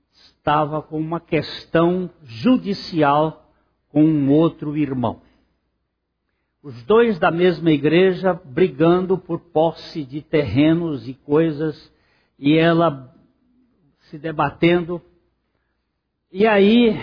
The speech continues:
o pastor Abuchain foi pregar naquela igreja ali no estado de São Paulo, e a mulher ouviu a palavra de Deus no capítulo seis de primeira Coríntios.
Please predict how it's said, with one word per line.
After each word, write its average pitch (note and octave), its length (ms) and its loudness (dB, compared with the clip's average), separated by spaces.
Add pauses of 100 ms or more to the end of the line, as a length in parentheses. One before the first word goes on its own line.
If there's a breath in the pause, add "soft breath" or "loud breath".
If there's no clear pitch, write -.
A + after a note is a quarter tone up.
(380 loud breath)
o E3+ 80 -16
pastor F#3+ 400 -2
Abuchain F3+ 540 -2
foi F#3+ 180 -4
pregar D#3 440 0
naquela D3 400 -2
igreja C#3+ 400 -2
ali C3 160 -8
no B2+ 80 -8
estado B2+ 300 -12
de - 40 -20
São C3 240 -14
Paulo, F3 480 -2 (1160)
e F3 100 2
a G3 80 2
mulher F3+ 420 0
ouviu F3+ 520 0
a C#3+ 60 0
palavra C#3+ 440 -2
de C3+ 100 -14
Deus D3 400 -4
no G3+ 220 2
capítulo D3+ 580 -8
seis - 1000 -4
de C3 100 -16
primeira B2+ 460 -4
Coríntios. B2+ 840 -6